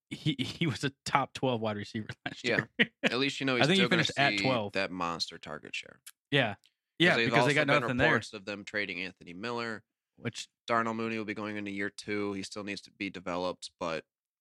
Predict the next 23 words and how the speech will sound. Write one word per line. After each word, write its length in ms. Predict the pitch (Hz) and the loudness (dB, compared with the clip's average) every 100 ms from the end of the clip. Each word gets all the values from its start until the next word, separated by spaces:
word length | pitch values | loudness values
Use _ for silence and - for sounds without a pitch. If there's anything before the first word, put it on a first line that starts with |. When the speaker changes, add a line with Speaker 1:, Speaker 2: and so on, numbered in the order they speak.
| - | -6
Speaker 2:
yeah, 220 | 90 65 | -4 -4
I 40 | |
mean, 300 | 64 78 76 - _ _ - - | -6 -10 -10 -16 _ _ -2 -2
not 320 | 87 110 110 | -2 0 2
Speaker 1:
<laughs> 0 | |
Speaker 2:
much 360 | - 110 - - | 0 0 -4 -4
changed 360 | 107 104 90 95 | -2 -2 -2 -4
on 60 | |
that 100 | 87 | -4
team 200 | - 95 | -8 -10
besides 160 | - 87 | -2 2
Speaker 1:
The, 40 | 139 | 2
yeah. 20 | |
Speaker 2:
quarterback. 400 | 131 113 104 - - - | 2 0 0 -6 -14 -8
Speaker 1:
N-, 180 | 143 139 _ _ _ _ | -6 -6 _ _ _ _
well, 280 | 123 117 107 - - | -4 -2 -4 -8 -18
it's 880 | - _ _ _ _ _ _ _ - | -20 _ _ _ _ _ _ _ 0
kind 120 | 131 | 2
of 80 | 113 | 2
a 40 | 104 | 2
drastic 400 | 110 107 113 - | 0 0 -4 -8
change, 320 | 107 104 104 | -6 -6 -2
but, 160 | 110 | -2